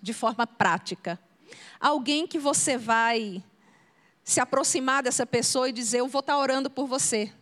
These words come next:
Comprar uma causa dessa pessoa em oração. Ou você vai abençoá-la de alguma forma. Pense aí, quem que eu posso abençoar e como? Eu não sei, alguém que tá passando por uma necessidade vai, como a irmã testemunhou aqui, receber uma oferta sua.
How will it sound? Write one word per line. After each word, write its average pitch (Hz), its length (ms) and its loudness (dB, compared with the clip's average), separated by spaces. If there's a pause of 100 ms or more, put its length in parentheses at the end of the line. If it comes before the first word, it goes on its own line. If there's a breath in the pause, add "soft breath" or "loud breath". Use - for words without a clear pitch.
(260)
Comprar 294 420 2
uma 311 200 -2
causa 247 520 0
dessa 214 260 -2
pessoa 220 360 -2
em 220 80 -4
oração. 196 600 -4 (720 loud breath)
Ou 269 140 2
você 285 360 0
vai 233 600 0 (100)
abençoá-la 254 800 0
de 240 100 -4
alguma 226 300 -2
forma. 220 520 -4 (180)
Pense 427 320 0
aí, 320 180 0
quem 440 320 -4
que 403 100 -2
eu 302 60 0
posso 285 320 0
abençoar 247 760 0
e 294 80 -6
como? 247 580 0 (840 soft breath)
Eu 262 120 2
não 311 100 -4
sei, 285 260 2
alguém 262 260 0
que - 100 -10
tá 285 120 0
passando 330 500 -2
por 294 160 -6
uma 277 160 -2
necessidade 247 880 0
vai, 262 320 0
como 277 220 -2
a 262 60 2
irmã 262 260 -2
testemunhou 247 640 0
aqui, 220 180 -4
receber 262 440 0
uma 254 120 2
oferta 226 440 -2
sua. 226 400 -2